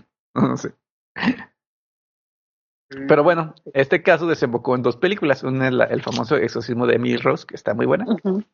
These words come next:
Speaker 3: ujú.
Speaker 1: y que se enfoca en el punto de vista religioso del exorcismo, y el otro se llama, otra película se llama Requiem, el exorcismo de Micaela, que le,
Speaker 3: No,
Speaker 1: tiene un
Speaker 3: no
Speaker 1: punto
Speaker 3: la
Speaker 1: de vista
Speaker 3: conozco.
Speaker 1: más desde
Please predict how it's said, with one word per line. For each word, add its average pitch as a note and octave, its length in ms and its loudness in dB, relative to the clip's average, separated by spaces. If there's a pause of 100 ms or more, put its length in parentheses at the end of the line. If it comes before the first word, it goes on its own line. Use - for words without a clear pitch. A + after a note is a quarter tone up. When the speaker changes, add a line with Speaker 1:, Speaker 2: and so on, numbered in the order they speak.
(320)
Speaker 3:
ujú. G3 220 0
Speaker 1:
y - 280 0 (240)
que C3 220 4
se A#2+ 320 4
enfoca B2 520 2
en A#2 120 -2
el A#2 540 -2
punto A#2+ 240 -2
de A#2 60 2
vista A#2 240 2
religioso A2+ 560 2
del A2+ 120 0
exorcismo, F3+ 600 -2 (500)
y F3 200 4
el C#3+ 120 4
otro D3 280 4
se C3 140 0
llama, A2+ 540 2 (180)
otra C3 200 2
película C3 260 0
se - 120 -8
llama A2 160 2
Requiem, C#3+ 480 0
el A#2+ 140 0
exorcismo A#2 580 -2
de A2+ 160 2
Micaela, - 580 -2 (1200)
que A2+ 280 2
le, G#2 520 4
Speaker 3:
No, - 60 -10
Speaker 1:
tiene A#2+ 200 2
un - 60 0
Speaker 3:
no - 40 -2
Speaker 1:
punto B2+ 180 2
Speaker 3:
la A#2 60 4
Speaker 1:
de A2+ 60 4
vista C#3 300 4
Speaker 3:
conozco. A2+ 60 -4
Speaker 1:
más A2 240 0
desde E2+ 960 -4